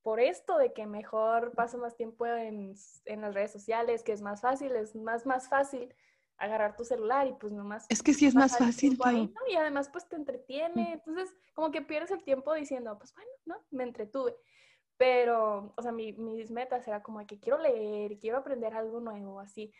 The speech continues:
Speaker 1: Entonces,
Speaker 2: Ujú.
Speaker 1: creo que fue así el tiempo perfecto como para hacerlo.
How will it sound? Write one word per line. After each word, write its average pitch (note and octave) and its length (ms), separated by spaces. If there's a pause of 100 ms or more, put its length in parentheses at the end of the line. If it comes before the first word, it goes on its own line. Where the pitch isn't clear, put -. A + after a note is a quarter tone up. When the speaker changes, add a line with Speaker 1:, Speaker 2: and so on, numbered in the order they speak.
(280)
Speaker 1:
Entonces, A3+ 480
Speaker 2:
Ujú. A3 200
Speaker 1:
creo A#3+ 180
que C4 320
fue A#3 420
así B3 460
el B3 200
tiempo B3 280
perfecto A#3 480
como A3+ 280
para F#3+ 180
hacerlo. G3+ 440